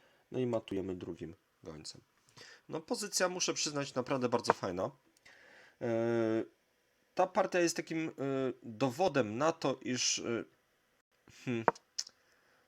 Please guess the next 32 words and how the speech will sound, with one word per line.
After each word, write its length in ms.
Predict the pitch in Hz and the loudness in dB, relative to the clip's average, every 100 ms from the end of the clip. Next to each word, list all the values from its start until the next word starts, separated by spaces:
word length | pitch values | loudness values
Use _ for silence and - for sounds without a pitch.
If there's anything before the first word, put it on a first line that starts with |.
| _ _ - _ _ _ - - _ - | _ _ -20 _ _ _ -4 -4 _ -4
ile 180 | 208 | 0
mój 140 | 175 170 | 2 0
przeciwnik 400 | - 160 160 147 | -2 -6 -6 -2
zagrał 300 | 143 123 131 | 0 0 0
niedokładności, 760 | 123 117 - 104 98 92 - | 0 -4 -2 -4 -4 -6 -8
zauważcie. 580 | 95 80 80 - - - - _ _ _ | -10 -8 -8 -10 -12 -14 -18 _ _ _
Jedną 240 | 120 170 175 | 0 2 2
niedokładność 640 | 165 151 147 147 143 143 | 0 -4 0 0 0 -2
i 80 | - | -4
te 140 | 127 | -4
cztery 400 | 123 - 151 139 | -4 -2 -2 -2
takie 260 | 131 123 123 | -4 -4 -6
błędy, 420 | 113 127 123 117 | 0 0 0 -2
zaczynając 580 | 113 113 - 123 120 113 | -4 -6 -4 -2 -2 -4
od 180 | - - | -12 -10
tego 260 | 107 107 | -4 -4
ruchu 320 | 95 87 80 82 _ _ _ - | -4 -6 -10 -12 _ _ _ -20
w 60 | 104 | -6
debiucie, 520 | 113 104 101 - - - _ | -4 -2 -4 -4 -8 -10 _
nie? 180 | 110 113 | -12 -10
E, 100 | 165 - _ _ _ - - - - - - 110 110 110 113 104 | -12 -16 _ _ _ -20 -20 -20 -20 -20 -8 -2 0 2 0 -2
ale 200 | 185 208 | -2 0
no 120 | 247 | 0
ten 280 | 208 226 214 | 0 0 0
ruch 340 | 202 165 196 - | 2 2 2 0
to 120 | 147 | 0
jeszcze 360 | 156 170 - | 2 0 -2
nie 140 | 135 135 | -4 -2
była 320 | 123 127 123 | 0 2 2
jakaś 480 | 113 - 110 - - | 2 -2 -6 -6 -8
wielka 360 | 101 117 - | -4 -2 -2
tragedia. 640 | 104 - 101 101 95 101 | -4 -4 -4 -2 0 0